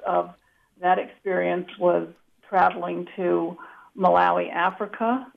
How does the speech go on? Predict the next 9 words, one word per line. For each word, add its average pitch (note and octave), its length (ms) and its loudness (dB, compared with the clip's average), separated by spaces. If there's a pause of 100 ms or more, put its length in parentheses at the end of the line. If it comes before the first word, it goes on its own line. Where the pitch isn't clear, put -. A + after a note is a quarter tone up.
um, F3+ 460 2
with F#3 200 -6
a F3 200 -2
group F#3 340 -2
of F3 200 -2
writers, F#3+ 520 2 (340)
and F3+ 500 0 (500)
we F#3 520 2 (120)
took G3+ 220 2